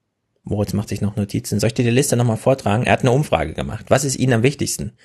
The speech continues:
Und plötzlich sagen die Leute, die die ganze Zeit ihr Smartphone in der Hand haben, um sich darüber zu informieren, was ist in der Welt passiert,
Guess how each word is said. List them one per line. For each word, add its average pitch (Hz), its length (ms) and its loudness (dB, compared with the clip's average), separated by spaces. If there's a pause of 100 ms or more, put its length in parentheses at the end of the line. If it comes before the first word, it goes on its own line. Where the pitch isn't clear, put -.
(600)
Und 104 120 -4
plötzlich 117 280 2
sagen 120 200 2
die 120 80 2
Leute, 151 580 4
die 131 80 2
die 123 100 2
ganze 196 260 0
Zeit 185 180 4
ihr 147 80 4
Smartphone 156 360 2
in 127 100 2
der 113 100 2
Hand 117 160 0
haben, 123 180 2
um 101 140 0
sich 104 120 -4
darüber 95 240 -2
zu 104 120 -6
informieren, 101 260 0
was 98 100 -4
ist 95 100 -4
in 101 40 -2
der 98 80 0
Welt 107 200 0
passiert, 104 440 0